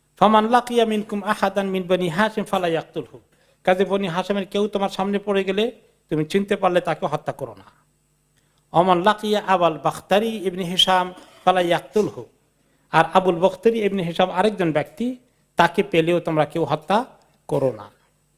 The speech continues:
ওমান লাকিয়া আল আব্বাস ইবনে আব্দুল মুত্তালিব আম্মা রাসূলিল্লাহি সাল্লাল্লাহু আলাইহি ওয়াসাল্লাম ফালা ইয়াকতুলহু, যে ব্যক্তি আল্লাহ নবীর চাচা আব্বাসকে পায় সামনে, সেও যেন তাকে হত্যা না করে। ফা ইন্নাহু ইন্নামা উখরিজা মুস্তাকরাহান,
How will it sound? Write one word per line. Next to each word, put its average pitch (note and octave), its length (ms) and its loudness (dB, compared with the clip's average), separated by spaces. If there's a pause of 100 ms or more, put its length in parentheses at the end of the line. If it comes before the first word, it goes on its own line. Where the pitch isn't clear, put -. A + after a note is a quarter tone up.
(1700)
ওমান F#3+ 380 6
লাকিয়া G#3 380 4
আল F3+ 120 2
আব্বাস F3+ 480 2
ইবনে F#3+ 180 -6
আব্দুল E3+ 240 -6
মুত্তালিব A#3 500 0 (440)
আম্মা F#3+ 360 2
রাসূলিল্লাহি D#3+ 720 -4
সাল্লাল্লাহু D#3 420 -4
আলাইহি D#3 120 -6
ওয়াসাল্লাম G#3 240 -8
ফালা F#3 200 0
ইয়াকতুলহু, B2+ 420 -10
যে F3+ 140 -2
ব্যক্তি G#3 580 -2 (260)
আল্লাহ E3 220 8
নবীর E3+ 300 2
চাচা E3+ 240 2
আব্বাসকে E3 460 2
পায় F3 440 0
সামনে, F#3+ 380 -4
সেও G#3 300 0
যেন G#3+ 180 -2
তাকে E3+ 240 -4
হত্যা D#3+ 420 0
না D3 340 0
করে। A#2+ 360 -6 (640)
ফা D#3+ 120 6
ইন্নাহু F3 360 0
ইন্নামা F3 440 -2
উখরিজা E3 500 -6
মুস্তাকরাহান, F#3 800 -6